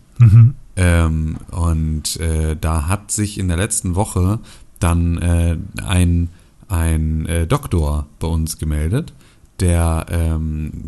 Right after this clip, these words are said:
Speaker 2: glaub ich, Doktor der Wettologie war.
Speaker 1: Ah,
Speaker 2: Und der,
Speaker 1: der, ja.
Speaker 2: ähm, ja,
Speaker 1: Der war gut,
Speaker 2: da
Speaker 1: den mochte ich.
Speaker 2: Ja, der hatte nämlich, ähm,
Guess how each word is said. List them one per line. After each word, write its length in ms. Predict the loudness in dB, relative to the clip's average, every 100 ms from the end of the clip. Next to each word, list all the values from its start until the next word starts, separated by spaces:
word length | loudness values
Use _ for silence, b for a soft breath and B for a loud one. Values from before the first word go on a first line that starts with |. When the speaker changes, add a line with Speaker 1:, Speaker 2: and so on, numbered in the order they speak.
| -10
Speaker 2:
glaub 200 | -4 -4
ich, 120 | -4 -6
Doktor 260 | -4 0
der 160 | 0 0
Wettologie 580 | -2 0 -2 -2 -2 0
war. 300 | -2 -2 -6 B B
Speaker 1:
Ah, 280 | 6 8 8
Speaker 2:
Und 280 | 6 0 0
der, 80 | 4 6 6 4
Speaker 1:
der, 120 | 4 2
ja. 140 | 2
Speaker 2:
ähm, 320 | 0 0 -2 -6 B B B -2
ja, 380 | 0 2 -2 -4 -12 0
Speaker 1:
Der 120 | 6 6
war 100 | 6
gut, 240 | 2 2
Speaker 2:
da 220 | 4 4
Speaker 1:
den 80 | 6
mochte 260 | 4 4 2
ich. 200 | 2 -12 -18 -18 -6
Speaker 2:
Ja, 500 | 0 0 0 -2 -6 -2
der 160 | -2
hatte 240 | 0 -2 -2
nämlich, 680 | -2 0 -2 -4 -8 -10 -6
ähm, 500 | -4 -4 -4 -6